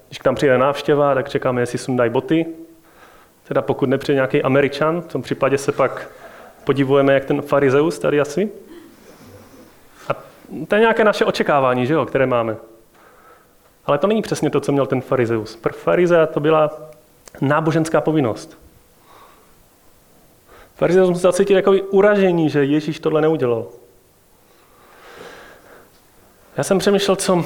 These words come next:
my děláme za tradice, které nejsou ve Starém zákoně, nebo prostě v zákoně, které nám Bůh neříká, že máme dělat. Je mi jasný, že si nikdo z nás tady neumývá ruce před jídlem kvůli tomu, že by si myslel, že Bůh to po něm požaduje.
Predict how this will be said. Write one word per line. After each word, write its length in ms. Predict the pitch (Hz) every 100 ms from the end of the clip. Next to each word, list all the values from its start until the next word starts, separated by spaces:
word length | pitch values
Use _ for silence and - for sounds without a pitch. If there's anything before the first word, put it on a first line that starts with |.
| -
my 220 | 135 180
děláme 380 | 202 202 180 160
za 120 | 147
tradice, 460 | 147 156 139 123 147
které 220 | - 151
nejsou 280 | 139 139 135
ve 60 | 127
Starém 340 | - 135 127
zákoně, 480 | 120 110 131 120 110 - - - - - -
nebo 180 | 135 123
prostě 260 | - - 131
v 40 |
zákoně, 420 | 123 123 127 113 - - - _ _ _ _ _ _ _ _ _ _ _ _ _ _ _ -
které 160 | 131 127
nám 160 | 123
Bůh 100 | 120
neříká, 340 | 127 127 123 120
že 60 |
máme 200 | 120 117
dělat. 360 | 117 117 - - - _ _ _ _ _ _ _ _ _ _ _ _ _ - - -
Je 60 |
mi 60 | 147
jasný, 220 | 143 160
že 60 | 151
si 140 | 151
nikdo 240 | 147 147
z 40 | 135
nás 160 | 135
tady 160 | 135 139
neumývá 400 | 135 135 135 135
ruce 220 | 127 -
před 200 | - 131
jídlem 380 | 127 131 127 127 - - - _ _ _ _ - 240
kvůli 160 | - 131
tomu, 160 | 135
že 80 | 123
by 180 | 127 117 - - - -
si 140 | 143
myslel, 220 | 131 131
že 80 | 123
Bůh 280 | 120 127 131
to 120 | 135
po 120 | 135
něm 240 | 127 123 123
požaduje. 500 | 135 131 131 131